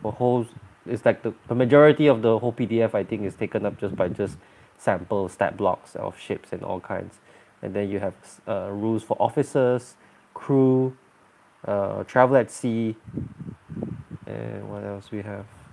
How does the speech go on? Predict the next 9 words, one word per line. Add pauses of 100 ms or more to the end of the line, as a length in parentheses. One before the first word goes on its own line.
(120)
Uh, (600)
ships
in
combat, (680)
um, (1600)
crashing,
owning
a
ship